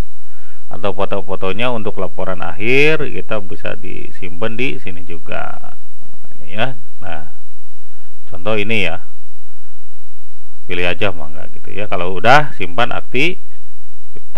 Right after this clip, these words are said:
Nah, ini ya hasilnya.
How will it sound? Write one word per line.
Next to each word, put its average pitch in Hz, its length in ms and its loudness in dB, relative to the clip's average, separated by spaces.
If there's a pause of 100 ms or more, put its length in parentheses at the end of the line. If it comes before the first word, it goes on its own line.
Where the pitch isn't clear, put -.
(800)
Nah, - 240 0
ini 110 400 0
ya 110 160 0
hasilnya. 85 720 0